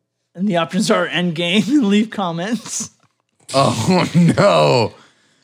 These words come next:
Speaker 2: Well, uh, I feel like that's probably the best ending of that one.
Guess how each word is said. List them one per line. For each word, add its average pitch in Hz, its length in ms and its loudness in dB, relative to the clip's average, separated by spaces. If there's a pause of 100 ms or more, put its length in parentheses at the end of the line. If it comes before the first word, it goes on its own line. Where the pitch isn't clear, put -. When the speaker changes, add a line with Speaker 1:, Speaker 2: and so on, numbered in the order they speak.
(140)
Speaker 2:
Well, 247 460 2
uh, 202 380 2
I 185 140 0
feel 247 180 2
like 233 160 0
that's 220 220 0
probably 214 260 0
the 185 120 2
best 147 560 -4
ending 104 520 -2 (160)
of 101 140 -2
that 95 200 2
one. 80 300 -2